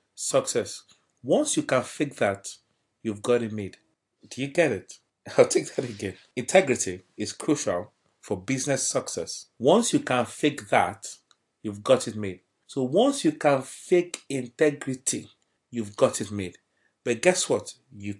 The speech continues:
cannot fake integrity. It's either you are a man or woman of integrity or you are not. So what he's actually saying is, have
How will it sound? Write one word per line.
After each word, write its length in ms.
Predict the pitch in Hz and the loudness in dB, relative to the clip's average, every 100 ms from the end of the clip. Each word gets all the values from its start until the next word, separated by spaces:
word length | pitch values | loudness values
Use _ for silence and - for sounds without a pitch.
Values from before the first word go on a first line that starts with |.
| _ - | _ -8
cannot 640 | 113 110 113 123 139 131 | -6 -4 -6 -4 -4 -4
fake 360 | - - 123 107 | -8 -8 -8 -10
integrity. 640 | 104 120 117 107 - 101 _ 98 | -6 -6 -6 -14 -14 -18 _ -12
It's 180 | 90 | -10
either 240 | 123 143 143 | 2 4 4
you 300 | 123 120 120 | 2 -2 0
are 100 | 113 | 0
a 80 | 117 | -2
man 460 | 127 139 139 135 | 0 2 2 2
or 100 | 120 | -2
woman 360 | 117 131 135 131 | -2 -4 -2 -4
of 140 | 120 123 | -6 -8
integrity 720 | - 185 185 190 190 208 202 _ _ | -6 -4 0 -2 2 0 0 _ _
or 200 | 110 104 | -2 -2
you 220 | 95 98 | -4 -4
are 100 | 95 | -4
not. 520 | 92 101 92 _ - - _ _ _ _ _ _ | -4 -4 -6 _ -18 -18 _ _ _ _ _ _
So 260 | - 131 107 | -2 2 2
what 280 | 104 151 | 4 4
he's 100 | 127 | 4
actually 300 | 123 135 135 | 0 -2 -4
saying 300 | 127 127 123 | -2 0 0
is, 280 | 104 95 - _ _ _ - | -4 -8 -12 _ _ _ -8
have 460 | - 214 208 - | 2 6 6 4